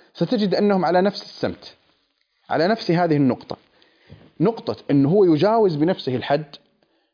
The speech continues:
"إحنا أصحاب الحق، المنهج، التوحيد، الوحيدين، الكذا، وأولئك ال-"، دائمًا، يعني خوارج ما عنده أنه هو بس، لا، لا،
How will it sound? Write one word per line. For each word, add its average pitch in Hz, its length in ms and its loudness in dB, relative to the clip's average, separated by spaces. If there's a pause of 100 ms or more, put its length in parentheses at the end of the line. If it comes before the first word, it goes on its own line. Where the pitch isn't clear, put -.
(160)
"إحنا 131 240 -2
أصحاب 120 280 -2
الحق، - 460 -6
المنهج، 120 600 -2
التوحيد، 131 560 -4
الوحيدين، 110 920 -4
الكذا، 139 500 -2 (800)
وأولئك 143 800 0
ال-"، - 180 -6
دائمًا، 131 300 -2
يعني 95 220 -6
خوارج 156 340 0
ما 175 140 2
عنده 185 240 2
أنه 131 120 2
هو 143 140 2
بس، 113 300 -4
لا، 92 120 -4
لا، - 160 -6